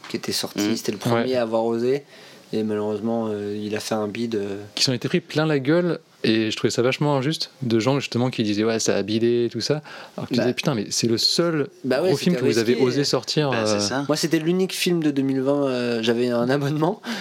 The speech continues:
Speaker 1: Du coup, autant dire que j'ai perdu beaucoup d'argent.
Speaker 3: Ouais.
Speaker 1: Et c'était, quand je, quand je suis allé sur mon, mon compte sur le site,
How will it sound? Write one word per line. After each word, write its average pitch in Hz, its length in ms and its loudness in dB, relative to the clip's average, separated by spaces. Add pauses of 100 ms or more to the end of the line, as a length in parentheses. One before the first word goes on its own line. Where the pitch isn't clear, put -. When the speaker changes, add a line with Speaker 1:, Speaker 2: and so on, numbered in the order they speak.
Speaker 1:
Du 131 120 2
coup, 151 140 2
autant 127 240 2
dire 127 200 0
que 120 80 -2
j'ai 110 140 -2
perdu 123 420 0
beaucoup 120 300 -2
d'argent. 147 500 0 (280)
Speaker 3:
Ouais. 107 220 -2
Speaker 1:
Et 151 280 2
c'était, 143 500 2 (180)
quand - 80 -4
je, - 280 0
quand 139 120 0
je - 60 -8
suis - 80 0
allé 131 140 2
sur 131 240 0
mon, 120 560 -2 (280)
mon 131 260 0
compte 151 260 0
sur 131 160 0
le 127 100 2
site, - 380 -2